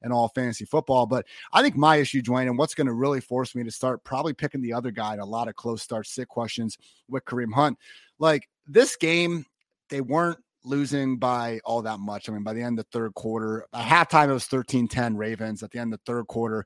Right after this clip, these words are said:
it was twenty to thirteen. So, like, Nick Chubb was able to really stay in and get his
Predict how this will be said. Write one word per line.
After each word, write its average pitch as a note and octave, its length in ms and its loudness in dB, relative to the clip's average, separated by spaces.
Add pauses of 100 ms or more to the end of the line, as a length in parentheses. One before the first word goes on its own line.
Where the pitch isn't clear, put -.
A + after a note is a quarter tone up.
(220)
it A#2 60 -6
was A#2 180 -8
twenty B2+ 340 2
to G#2+ 80 -4
thirteen. G#2+ 500 -6
So, A#2 180 -6
like, A#2 180 -4
Nick E3+ 180 0
Chubb C3+ 240 2
was A#2 140 -4
able A#2 260 -4
to A2 160 -4
really A#2 300 -2
stay A2+ 380 -6
in A2+ 180 -4
and G#2 220 -6
get A#2+ 200 -6
his B2+ 300 -2